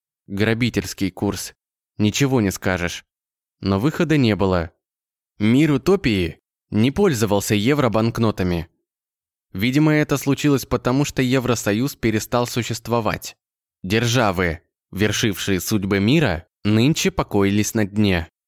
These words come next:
Великобритания разделила судьбу Атлантиды. Скрылся под толщей Атлантики Париж. Рухнули голландские дамбы.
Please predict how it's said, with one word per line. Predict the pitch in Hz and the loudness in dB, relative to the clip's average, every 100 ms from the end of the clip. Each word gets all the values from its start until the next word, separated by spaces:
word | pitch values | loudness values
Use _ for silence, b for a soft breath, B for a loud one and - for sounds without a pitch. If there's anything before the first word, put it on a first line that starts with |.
| _ _ | _ _
Великобритания | 101 104 110 120 127 - 185 180 127 | -2 -2 0 0 0 2 2 4 4
разделила | 113 107 107 120 156 139 | 2 0 0 2 2 2
судьбу | - 107 101 120 | 0 -4 0 0
Атлантиды. | 120 117 113 101 92 85 85 _ _ _ _ _ | 2 0 0 0 0 -2 -4 _ _ _ _ _
Скрылся | - - 135 185 - 143 | -8 0 2 2 0 -2
под | - 113 _ | -2 -4 _
толщей | 151 143 - 117 | 0 0 -2 -2
Атлантики | 98 117 156 156 123 131 | -2 0 0 0 -2 -4
Париж. | - 110 98 90 - _ _ _ _ _ _ _ _ _ _ | 0 0 0 -4 -10 _ _ _ _ _ _ _ _ _ _
Рухнули | 104 135 175 156 139 | 0 0 2 2 2
голландские | 113 123 113 120 - 117 107 | 2 2 2 0 -2 -2 0
дамбы. | 98 87 87 85 | 0 0 -2 -4